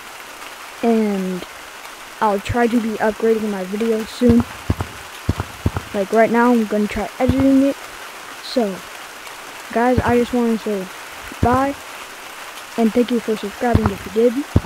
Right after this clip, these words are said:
because I'm trying to get to two hundred fifty subscribers by the end of this year. So I hope I can get that.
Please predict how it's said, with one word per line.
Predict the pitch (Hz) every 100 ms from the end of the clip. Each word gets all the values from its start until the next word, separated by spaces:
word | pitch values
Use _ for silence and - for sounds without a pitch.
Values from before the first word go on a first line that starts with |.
| -
because | 220 214
I'm | 190 214
trying | 247 254 247
to | 240
get | -
to | 226 214
two | 214 247
hundred | 220 247 240 208
fifty | - 233 - 247
subscribers | 233 202 247 233 247 277 - - - - - - -
by | 240
the | 214 220
end | 240
of | 233
this | 226 220 226
year. | 247 277 - - - - - - - - -
So | 220
I |
hope | 196 226 233
I | 233 226
can | - 226 220
get | 226 -
that. | 247 254